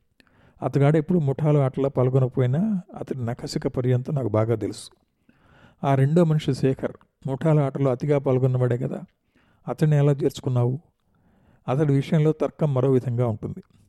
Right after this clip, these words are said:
నీకు తెలుసో తెలియదో, శేఖర్ మంత్రివర్గం లోపల ఉన్నప్పటికంటే బయట ఉన్నప్పుడు మరింత ప్రమాదకరమైన మనిషి. ఇక అతన్ని దగ్గరకు తీసిన ప్రతి వాళ్ళకి అతడి ప్రతిభ ఉపయోగపడుతుంది. చౌదరి గ్రూపు, మహేంద్రనాథ్ గ్రూపు అన్న తేడా అతడికి ఏమీ లేదు.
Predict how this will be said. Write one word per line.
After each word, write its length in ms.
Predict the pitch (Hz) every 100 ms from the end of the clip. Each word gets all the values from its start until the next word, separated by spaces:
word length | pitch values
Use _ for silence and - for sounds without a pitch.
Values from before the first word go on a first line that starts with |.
| _ _ -
నీకు 160 | 135
తెలుసో 260 | 131 147 165
తెలియదో, 420 | 143 127 127 120 110 - _ _ _ _ - _
శేఖర్ 400 | - 160 175 170
మంత్రివర్గం 580 | 135 151 175 151 135 143 131
లోపల 280 | 139 143 147
ఉన్నప్పటికంటే 580 | 139 139 139 147 131 147
బయట 240 | 123 143
ఉన్నప్పుడు 340 | 147 131 135 127
మరింత 280 | 120 131 -
ప్రమాదకరమైన 720 | 131 123 127 120 117 117 117
మనిషి. 320 | 107 98 - - _ _ _ _ _ _ _ _ _ -
ఇక 160 | 147
అతన్ని 280 | 156 - 139
దగ్గరకు 340 | 127 139 165 170
తీసిన 280 | 160 - 147
ప్రతి 240 | 147 151
వాళ్ళకి 440 | 139 143 139 - - _ _ -
అతడి 260 | 143 147 131
ప్రతిభ 280 | 123 156 160
ఉపయోగపడుతుంది. 760 | 135 131 117 110 - - - - _ _ _ _ - _ _
చౌదరి 340 | 143 175 180
గ్రూపు, 300 | 151 156 147 156
మహేంద్రనాథ్ 540 | 139 151 151 147 139
గ్రూపు 260 | 135 139 151
అన్న 140 | 131
తేడా 300 | - 139 135 139
అతడికి 320 | 131 117 117
ఏమీ 180 | 120 120
లేదు. 280 | 104 104